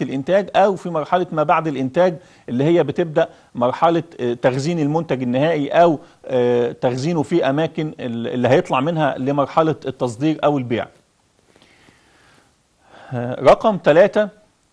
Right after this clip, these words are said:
توافر الأيدي العاملة. علشان أعمل المخزن لابد إن أنا أبقى فاهم المكان اللي هعمل فيه المخزن،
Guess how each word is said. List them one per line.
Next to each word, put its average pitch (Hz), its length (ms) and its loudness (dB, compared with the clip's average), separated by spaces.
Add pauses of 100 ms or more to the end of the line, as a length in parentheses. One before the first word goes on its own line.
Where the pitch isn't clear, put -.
(120)
توافر 180 540 4
الأيدي 170 480 0
العاملة. 127 440 2 (160)
علشان 120 500 -2
أعمل 180 380 0 (100)
المخزن 165 600 0
لابد 147 460 0
إن 123 200 -4
أنا 170 400 -2
أبقى 123 460 -2 (160)
فاهم 160 580 2 (240)
المكان 131 540 0
اللي 110 220 -2
هعمل 120 520 2
فيه 156 360 -6
المخزن، 170 520 0